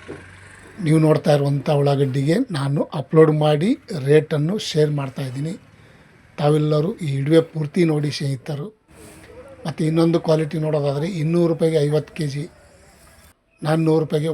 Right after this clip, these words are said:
ಒಂದು ಕ್ವಿಂಟಲು. ನೋಡಿ ಯಾವ ಲೆಕ್ಕಕ್ಕೆ ಬಂದಿದೆ ಅಂತ ನಾವು ಏನು ಹೇಳ್ಬೋದು. ಇನ್ನೊಂದು ಕ್ವಾಲಿಟಿ ನೋಡೋದಾದರೆ ಇನ್ನೂರ ಅರವತ್ತು ರೂಪಾಯಿಗೆ ಐವತ್ತು ಕೆ ಜಿ, ಐದುನೂರ ಹತ್ತು ರೂಪಾಯಿಗೆ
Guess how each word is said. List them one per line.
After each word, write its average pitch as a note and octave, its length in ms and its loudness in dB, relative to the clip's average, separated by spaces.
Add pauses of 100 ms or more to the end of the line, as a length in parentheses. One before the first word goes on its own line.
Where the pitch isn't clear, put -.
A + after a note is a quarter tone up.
ಒಂದು D3 220 -4
ಕ್ವಿಂಟಲು. C3+ 360 -6 (480)
ನೋಡಿ B2+ 220 -6 (1200)
ಯಾವ D3+ 80 0 (140)
ಲೆಕ್ಕಕ್ಕೆ D3 380 -6
ಬಂದಿದೆ C#3+ 380 0
ಅಂತ C#3+ 140 -6 (120)
ನಾವು B2+ 140 -4 (120)
ಏನು C#3 180 -2
ಹೇಳ್ಬೋದು. C3+ 440 -4 (880)
ಇನ್ನೊಂದು E3 420 4
ಕ್ವಾಲಿಟಿ D#3+ 420 2
ನೋಡೋದಾದರೆ C#3+ 500 -2 (1200)
ಇನ್ನೂರ E3+ 260 6 (100)
ಅರವತ್ತು D#3 320 2
ರೂಪಾಯಿಗೆ D3 320 -2 (240)
ಐವತ್ತು D3+ 340 -2
ಕೆ C#3+ 160 -4
ಜಿ, C#3 100 -4 (1600)
ಐದುನೂರ D#3+ 480 2 (1300)
ಹತ್ತು - 280 -4
ರೂಪಾಯಿಗೆ C#3+ 320 -2